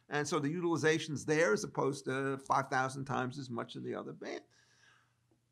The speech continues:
So I think, in effect, this is Frankfurter in the administrative state,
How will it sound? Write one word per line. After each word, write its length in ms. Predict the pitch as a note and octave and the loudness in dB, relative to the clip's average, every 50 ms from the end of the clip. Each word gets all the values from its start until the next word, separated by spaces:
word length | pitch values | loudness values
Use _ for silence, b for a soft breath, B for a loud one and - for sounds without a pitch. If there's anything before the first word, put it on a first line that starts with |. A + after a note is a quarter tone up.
| _ | _
So 160 | - - B3+ G3+ | 2 6 8 8
I 140 | A#3 C#4 D4+ | 10 8 8
think, 240 | D4+ E4 E4 E4 | 6 4 2 2
in 80 | D4+ C#4+ | 2 0
effect, 340 | A#3+ F#3 - A3+ A#3 A#3 - | 0 0 2 0 0 0 -2
this 160 | A#3 A3+ F#3 | -4 -2 -2
is 160 | G#3+ G#3+ F#3+ | -2 -4 -6
Frankfurter 640 | - - - - F#3 F#3+ G3+ - - G3+ G3 G3+ F#3+ | -6 -4 0 2 2 2 2 0 0 0 2 2 2
in 120 | F3+ F3 | 2 2
the 120 | E3+ E3+ | 2 2
administrative 720 | E3+ D#3+ C#3+ D3 D3 C#3+ C#3 - - C#3 B2+ A#2+ A2 A2+ G#2+ | 2 0 0 -2 -4 -2 -4 -4 -2 -2 -2 -2 -2 -4 -6
state, 560 | - - - G#2 F#2+ A2 - - - - - | -8 -8 -6 -6 -6 -4 -6 -8 -10 -12 -18